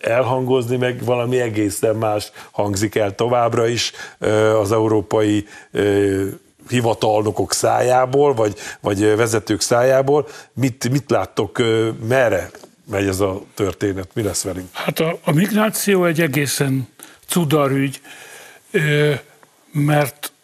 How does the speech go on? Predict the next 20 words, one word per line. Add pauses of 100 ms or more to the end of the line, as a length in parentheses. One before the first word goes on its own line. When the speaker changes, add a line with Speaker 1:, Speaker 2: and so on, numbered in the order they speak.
Speaker 2:
valójában
az
egészet
az
mozgatja,
hogy
Európa, (120)
az
európai
civilizáció,
hogy
a
pápa
fogalmazott,
demográfiai
télben (440)
van, (220)
nem
születnek
gyerekek,